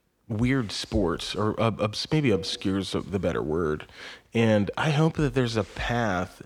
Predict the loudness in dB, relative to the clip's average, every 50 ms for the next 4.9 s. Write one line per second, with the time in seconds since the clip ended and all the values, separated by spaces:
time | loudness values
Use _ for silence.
0 | -14 -6 -4 -2 0 0 0 -2 -2 -4 -4 -2 -2 -2 -4 -4 -4 -6 -4 -2
1 | -2 -2 -2 -4 -4 -6 -4 -2 -2 -2 -2 -4 -6 -8 -12 -14 -16 -16 -12 -4
2 | -4 0 2 2 2 4 4 4 4 4 2 2 0 0 0 -2 0 0 -2 -2
3 | -2 -2 -4 -2 -4 -4 -6 -10 -16 -16 -18 -18 -18 -18 -8 -8 -6 -2 -2 -2
4 | 2 0 0 0 0 0 0 0 0 0 -4 -4 -2 -2 -2 -2 -6